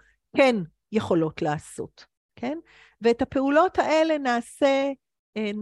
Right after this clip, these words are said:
אה, נתחבר אל המקור שרוצה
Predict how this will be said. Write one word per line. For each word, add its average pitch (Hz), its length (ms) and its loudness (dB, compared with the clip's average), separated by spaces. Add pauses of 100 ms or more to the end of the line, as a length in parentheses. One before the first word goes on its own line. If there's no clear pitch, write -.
(240)
אה, 202 420 -6 (280)
נתחבר 240 880 2 (240)
אל 226 160 0
המקור 311 760 2 (400)
שרוצה 233 500 0